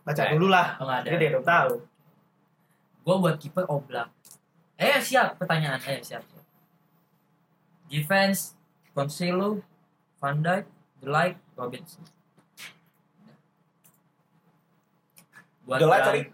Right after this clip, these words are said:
Speaker 2: De Ligt, Van Dijk,
Speaker 3: Robinson, Cancelo.
Speaker 2: Robinson, Cancelo, sip.
Speaker 3: Habis itu gua buat gelandang, Bernardo Silva, De Jong,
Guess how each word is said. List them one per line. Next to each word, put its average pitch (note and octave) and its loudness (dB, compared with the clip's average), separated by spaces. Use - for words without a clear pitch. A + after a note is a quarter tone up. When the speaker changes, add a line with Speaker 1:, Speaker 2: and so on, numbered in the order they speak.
Speaker 2:
De C#3 -2
Ligt, F#3 4
Van D3 2
Dijk, F#3 4
Speaker 3:
Robinson, - -8
Cancelo. C3 -2
Speaker 2:
Robinson, C#3+ 0
Cancelo, C3 2
sip. A2 -6
Speaker 3:
Habis C3 -12
itu D3+ -4
gua D3+ 0
buat C#3+ 0
gelandang, C3+ -2
Bernardo B2 -10
Silva, D#3+ -4
De B2 -10
Jong, E3 0